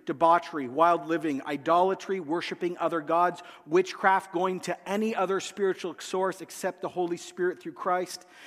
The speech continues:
hatred, discord, jealousy, fits of rage, selfish ambition, dissensions, and factions." So there's every church split in the world, envy, drunkenness, orgies, and then he says, "'Cause there's so much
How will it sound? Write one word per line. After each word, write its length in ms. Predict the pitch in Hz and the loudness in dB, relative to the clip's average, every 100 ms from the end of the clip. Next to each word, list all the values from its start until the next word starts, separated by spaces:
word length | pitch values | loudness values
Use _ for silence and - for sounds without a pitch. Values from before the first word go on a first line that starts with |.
| - | -18
hatred, 640 | - 214 214 - 208 156 135 | 0 0 0 0 -2 -2 2
discord, 600 | 202 - - 208 175 135 | 2 0 -2 0 0 2
jealousy, 520 | 185 196 196 - 165 | 4 4 2 -4 -10
fits 340 | - 220 214 | 0 0 0
of 140 | 202 170 | -4 0
rage, 400 | 185 180 175 - - - | 2 2 -2 -6 -18 -10
selfish 560 | - 220 208 214 - | 2 4 4 -2 -4
ambition, 480 | 180 160 180 - 175 | -4 -2 -4 -4 -6
dissensions, 640 | 147 - 202 190 - 175 | -6 -4 -4 -4 -6 -6
and 140 | 160 151 | -6 -2
factions." 480 | 175 170 - 175 - | 0 0 -2 -14 -10
So 100 | 160 | -4
there's 220 | 170 156 | -2 -2
every 280 | 170 165 160 | -4 -4 -4
church 320 | - 180 - | -6 -10 -10
split 200 | 180 156 | -8 -6
in 100 | 151 | -4
the 80 | 151 | -4
world, 380 | 151 160 156 156 - - - | 0 0 0 -4 -20 -16 -4
envy, 480 | 196 208 180 202 175 | -2 0 -4 -6 -6
drunkenness, 680 | 131 175 190 196 185 170 | 0 2 2 -4 -6 -8
orgies, 520 | - 170 170 160 165 - | -4 -4 -2 -4 -8 -8
and 160 | 147 | -6
then 100 | 170 | -4
he 80 | 180 | -4
says, 260 | - 165 - | -4 -6 -6
"'Cause 140 | 151 | -10
there's 120 | 147 | -10
so 220 | - 214 196 | -8 -6 -4
much 240 | 165 | -6